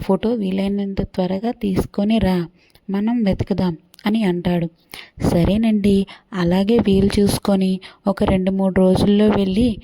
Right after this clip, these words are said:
ఆ ఫోటోని తీసుకువస్తాను. మీరు నా కూతుర్ని వెతకటానికి సహాయం చేస్తున్నందుకు చాలా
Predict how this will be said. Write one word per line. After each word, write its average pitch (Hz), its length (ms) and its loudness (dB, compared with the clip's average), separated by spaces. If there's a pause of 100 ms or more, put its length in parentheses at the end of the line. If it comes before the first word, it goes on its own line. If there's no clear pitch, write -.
(260)
ఆ 202 100 2
ఫోటోని 202 440 0
తీసుకువస్తాను. 190 1080 0 (460)
మీరు 220 240 4
నా 208 180 0
కూతుర్ని 220 560 0
వెతకటానికి 202 1000 -2
సహాయం 202 520 0 (120)
చేస్తున్నందుకు 196 920 0 (480)
చాలా 170 240 2